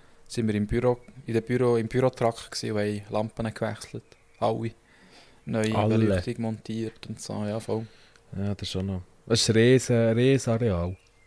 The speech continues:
Speaker 1: Und dann, äh, in der Produktionshalle haben wir auch, bau-, haben wir auch mal geschafft, Adrian,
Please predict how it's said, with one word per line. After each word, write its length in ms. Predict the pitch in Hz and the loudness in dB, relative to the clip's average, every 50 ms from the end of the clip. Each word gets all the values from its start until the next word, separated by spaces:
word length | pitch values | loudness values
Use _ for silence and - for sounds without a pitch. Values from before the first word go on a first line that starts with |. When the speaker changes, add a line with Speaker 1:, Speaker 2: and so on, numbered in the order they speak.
| - _ - | -16 _ -6
Speaker 1:
Und 140 | 120 117 120 | -2 2 4
dann, 380 | 120 123 127 135 135 135 131 | 4 4 4 2 -2 -2 0
äh, 200 | 123 123 123 117 | 2 2 4 4
in 40 | 113 | 4
der 60 | 113 110 | 2 2
Produktionshalle 1160 | - 113 107 - 120 - - - - 117 113 113 117 120 - - 117 110 113 120 120 113 110 | 0 -2 -2 -2 -4 -8 -6 -4 0 2 2 2 2 0 -2 -2 -2 -2 0 0 0 0 0
haben 100 | 110 110 | 0 -2
wir 100 | 107 104 | 0 2
auch, 280 | 113 117 117 117 110 - - | 4 4 4 4 2 -4 -6
bau-, 240 | - 120 117 117 120 - | -2 -2 0 0 0 0
haben 140 | 107 104 | -2 0
wir 60 | 107 113 | 0 2
auch 360 | 113 113 117 117 113 113 113 | 2 4 4 2 2 0 -2
mal 340 | 113 113 113 110 110 110 110 - | -2 -2 -2 -2 -2 -4 -6 -8
geschafft, 420 | - - 104 101 - - - - | -4 -2 -2 -2 -2 -6 -8 -6
Adrian, 340 | - 101 - 98 95 101 | -6 -6 -4 -4 -4 -4